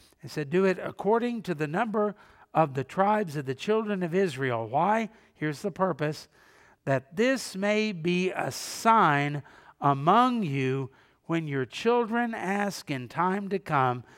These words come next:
saying, 'What do these stones mean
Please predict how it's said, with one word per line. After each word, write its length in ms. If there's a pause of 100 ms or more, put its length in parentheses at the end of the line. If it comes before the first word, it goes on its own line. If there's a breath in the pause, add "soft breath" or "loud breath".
(180 soft breath)
saying, 600 (640 soft breath)
'What 520
do 100
these 440
stones 880 (180)
mean 500